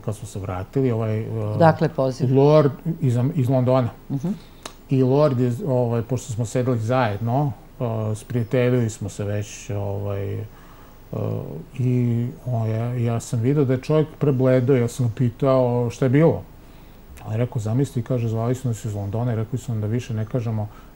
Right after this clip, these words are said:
Speaker 1: da ih držimo jezik za zubima, ne, više ne kažemo ništa o onome šta smo pričali, više na medije da ne damo nikakve izjave, što smo videli."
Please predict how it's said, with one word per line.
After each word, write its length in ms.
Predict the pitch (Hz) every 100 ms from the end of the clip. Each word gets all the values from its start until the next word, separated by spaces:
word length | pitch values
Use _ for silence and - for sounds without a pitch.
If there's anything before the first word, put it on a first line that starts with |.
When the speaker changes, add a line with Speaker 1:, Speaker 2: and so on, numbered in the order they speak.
| -
Speaker 1:
da 100 | 113
ih 120 | 110
držimo 360 | 107 120 143 123
jezik 340 | 117 123 127
za 100 | 113
zubima, 420 | 104 117 123 120
ne, 120 | 107 120
više 220 | 131 127
ne 80 | 120
kažemo 320 | 147 127 117
ništa 720 | 117 156 - - - 151 131 - - -
o 80 | 123
onome 260 | 143 147
šta 200 | 135 143
smo 160 | 135 127
pričali, 440 | - 120 110 123
više 300 | 107 160 151
na 80 | 127
medije 440 | 110 113 135 143 135
da 100 | 113
ne 160 | 113
damo 260 | 117 139 117
nikakve 440 | 117 - 135 -
izjave, 420 | 190 180 123 104 110
što 180 | -
smo 160 | 131 156
videli." 440 | 165 156 110 90